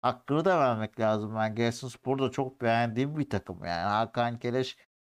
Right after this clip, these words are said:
çok iyi bir takım oturtmuş ve bence onlar da net bir hoca takımı Süper Lig'deki. Yani normalde kadro kalitesine baksan,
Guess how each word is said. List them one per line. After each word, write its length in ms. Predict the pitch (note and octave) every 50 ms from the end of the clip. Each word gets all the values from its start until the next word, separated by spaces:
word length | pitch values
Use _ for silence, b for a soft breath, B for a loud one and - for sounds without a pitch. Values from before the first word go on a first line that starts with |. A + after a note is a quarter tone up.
| _ _ _
çok 240 | - B2 A#2+ A#2+ -
iyi 220 | B2+ C#3 D3+ C#3+
bir 80 | C#3 C3+
takım 300 | - A2+ G2 - A2 G2+
oturtmuş 640 | E2+ C#2+ - - A2+ - _ - E3+ F#3 - -
ve 120 | E3+ D#3+ D3+
bence 480 | D3 D3+ D3+ D3 C3+ D3 D#3+ F3 F3 B B B B B B _
onlar 380 | - B2+ B2+ C3+ D3 D#3 E3+ D#3
da 80 | C#3+ C3
net 540 | B2 A#2+ A#2+ A#2+ B2 D#3+ G3+ G3 G3+ -
bir 60 | - E3
hoca 300 | D3+ C#3+ C#3 A#2 C#3+ C3+
takımı 380 | - C3 A2 G2 G2 G2 G2+
Süper 460 | - - - - - A2+ G#2+ G2+ G2
Lig'deki. 440 | G2 F#2+ - _ - G2+ - - G2+
Yani 360 | G2+ A2 G#2+ G#2+ G#2+ G#2 G#2+
normalde 520 | A2+ A#2 A#2+ C3 B2+ C3 B2+ B2+ B2+ B2+ B2
kadro 420 | - - C3+ C3+ C3+ C3 C3 B2+
kalitesine 600 | - - B2+ B2+ B2 - C3 - - C3 C3 B2+
baksan, 480 | A#2+ B2+ A#2+ G#2 - - C#3 C#3+ D3+